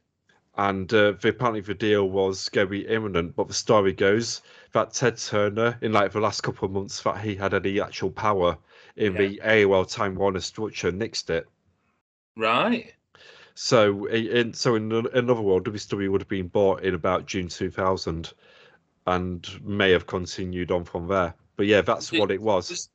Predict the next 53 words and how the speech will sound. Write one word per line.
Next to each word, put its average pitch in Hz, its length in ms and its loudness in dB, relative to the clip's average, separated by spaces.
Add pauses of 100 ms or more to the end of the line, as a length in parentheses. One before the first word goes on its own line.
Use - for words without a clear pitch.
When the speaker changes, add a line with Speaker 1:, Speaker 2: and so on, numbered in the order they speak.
(260)
Speaker 2:
was 160 220 0
it 156 240 0 (280)
something 139 420 -4
similar 131 380 -4
to, 127 340 -4
was 131 120 -4
it 135 180 -4
Fusion 120 840 0 (140)
Media 110 680 0
Enterprises, 101 920 -4
something 110 380 -4 (220)
similar 110 360 0
to 123 100 0
Speaker 1:
Yeah. 127 180 6
Speaker 2:
that? 107 120 -4 (400)
Speaker 1:
No, 131 380 2
I 131 60 2
mean, 131 220 -4
yeah, 127 160 4
it, 123 260 -2
it 135 120 0
was 120 140 -4
a 123 100 2
whole 120 200 -2
different 107 420 -8
thing, 104 520 -6
but 110 180 0
it 117 60 2
was 107 160 -2
that, 117 340 0
that 113 140 0
was 104 180 -12
the 101 200 -2
other 98 160 -4
company 95 320 -10
who 87 120 -2
looked 90 200 -6
to - 80 -14
buy 92 220 -2
it, 87 200 -2 (160)
but 98 100 0
when 90 340 -2
W 78 160 -6
C - 100 -12
W 90 100 -10
was 90 120 -4
on 90 100 0
its 85 140 -4
death 92 260 0
knell. 87 140 -6
But 92 200 -6
back - 300 2
when 101 240 2